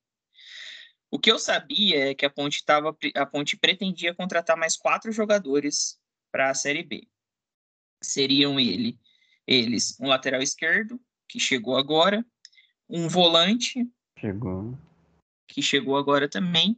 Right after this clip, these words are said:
Speaker 1: um meia e um atacante de beirada, porque a Ponte não tem, a Ponte tem o Richard.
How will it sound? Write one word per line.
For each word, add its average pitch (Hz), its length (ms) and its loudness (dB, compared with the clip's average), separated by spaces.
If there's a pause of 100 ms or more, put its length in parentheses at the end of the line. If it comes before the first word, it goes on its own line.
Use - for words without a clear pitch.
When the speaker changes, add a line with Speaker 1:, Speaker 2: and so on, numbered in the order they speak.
(640)
Speaker 1:
um 202 160 6
meia 214 600 4 (600)
e 190 240 2
um 196 400 2 (400)
atacante 175 560 0
de 180 80 -10
beirada, 147 520 0 (600)
porque 135 1040 -2 (540)
a 131 80 -4
Ponte - 320 -2
não 143 220 0
tem, 139 240 2
a 208 40 0
Ponte - 140 -8
tem 135 100 -4
o 139 40 0
Richard. 202 580 2